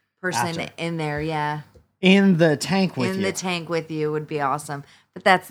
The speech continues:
Speaker 1: that seems a little hard. You would have to have, like, scuba gear on.
Speaker 2: Yeah.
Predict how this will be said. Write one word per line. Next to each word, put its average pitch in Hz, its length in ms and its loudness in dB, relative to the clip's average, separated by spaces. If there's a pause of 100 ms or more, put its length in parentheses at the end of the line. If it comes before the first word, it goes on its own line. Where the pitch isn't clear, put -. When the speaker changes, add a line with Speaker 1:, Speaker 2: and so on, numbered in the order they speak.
Speaker 1:
that 180 180 0
seems 160 260 -8
a 156 40 -2
little 139 200 -2
hard. 120 480 -2 (220)
You 156 140 0
would 156 100 4
have 143 160 2
to 143 80 -6
have, 147 100 -2
like, 85 180 -4
scuba 143 380 0
gear 135 300 2
on. 139 460 4 (200)
Speaker 2:
Yeah. 120 300 0